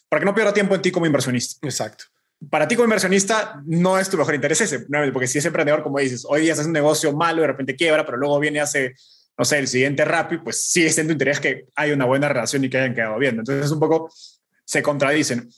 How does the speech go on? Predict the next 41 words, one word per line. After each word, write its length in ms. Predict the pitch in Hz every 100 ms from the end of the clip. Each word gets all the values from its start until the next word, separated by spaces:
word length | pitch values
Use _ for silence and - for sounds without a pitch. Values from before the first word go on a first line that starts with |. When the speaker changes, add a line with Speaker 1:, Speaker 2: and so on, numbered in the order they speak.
| _ _ -
Speaker 1:
Creo 240 | 190 285
que, 160 | 247 170
y 60 |
creo 120 | 165 214
que 80 |
hay 60 | 220
distintos, 380 | 208 202 196 196
eh, 320 | 127 113 - _ _ _ -
approaches. 600 | 117 190 175 - 175 -
Creo 160 | 147 143
que 80 |
hay, 240 | 151 151 143
hay 140 | 139 139
inversionistas 560 | 143 135 127 127 147
que 100 | 127
toman 480 | - 139 139 139 131
el 100 | 131 120
approach 320 | 135 135 135
que 240 | 127 117 -
mencionaste 520 | 123 120 - 143 - 151
de 80 |
ser 180 | 131 131
más, 460 | 127 127 117 - _ - - - - _ -
menos 320 | 151 190 196
comunicativo 800 | 185 160 147 139 170 165 160 156
y 40 |
de 60 | 135
repente 240 | 135 143
te 100 | 143
ghostean 640 | 123 123 - 156 147 147 135
o 240 | 120 - 131 127
te 80 |
dicen 240 | 143 143 151
un 160 | 151
no 340 | 156 160 156 156
muy 300 | 151 160 170
abierto, 540 | 151 156 143 139 143
muy 240 | 135 147 147
ga-, 220 | 147 147
gaseoso, 520 | 127 - 156 135 143
que 140 | 117